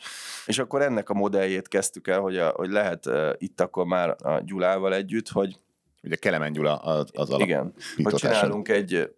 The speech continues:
Speaker 1: internetkafét is, mert hogy az volt a dolog, hogy azokat a számítógépeket, amiket összeszerelünk, és vagy nem adtuk el, vagy összeszerelünk, hogy bemutassuk, azok ott álltak a boltba, és akkor azokat tök jó lenne, ha használnánk is. És akkor így jött, hogy akkor ott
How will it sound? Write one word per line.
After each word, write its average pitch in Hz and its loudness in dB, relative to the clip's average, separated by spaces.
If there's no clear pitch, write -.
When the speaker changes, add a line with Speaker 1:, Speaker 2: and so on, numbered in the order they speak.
Speaker 1:
internetkafét 90 0
is, 139 0
mert 101 0
hogy 101 -2
az 95 0
volt 80 0
a 85 -4
dolog, 107 0
hogy 107 0
azokat 98 -2
a - 2
számítógépeket, 101 0
amiket 78 -2
összeszerelünk, 101 0
és 80 -8
vagy 80 -4
nem 92 0
adtuk - -6
el, 92 2
vagy 78 -2
összeszerelünk, 87 0
hogy 78 -4
bemutassuk, 101 -2
azok 110 0
ott - -2
álltak 78 0
a 76 0
boltba, 131 0
és 147 -2
akkor 139 -2
azokat 131 -2
tök 107 -4
jó 92 0
lenne, 87 0
ha 101 0
használnánk 78 0
is. - -2
És - -2
akkor 98 0
így 82 0
jött, 95 -2
hogy 101 0
akkor 95 -2
ott - -6